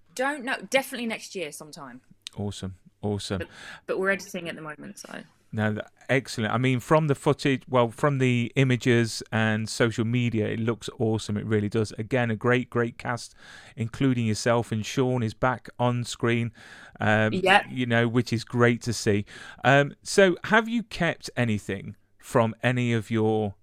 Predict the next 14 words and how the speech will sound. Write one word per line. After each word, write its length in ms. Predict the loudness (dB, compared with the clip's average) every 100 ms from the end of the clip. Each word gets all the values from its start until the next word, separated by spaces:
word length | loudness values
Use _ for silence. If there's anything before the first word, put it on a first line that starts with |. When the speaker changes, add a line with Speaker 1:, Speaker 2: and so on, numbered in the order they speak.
| _ -6
Speaker 2:
pro-, 260 | -2 -2
pro-, 460 | -2 -4 0 0 -2
projects? 640 | -2 -2 -2 -6 -10 -6
Any 160 | -4 -4
clothing, 760 | -8 -4 0 0 0 -2 -4 -8
props, 800 | -8 -2 0 -2 -6 -12 -14 -14 -18 -20 -20 -20 _ -2
anything 380 | 0 0 -2
that's 180 | -2 -4
on 140 | -4 -4
the 60 |
shelf 460 | -6 -4 -2 -2 -4
sort 240 | -4 -4
of 80 | -4
thing? 240 | -8 -10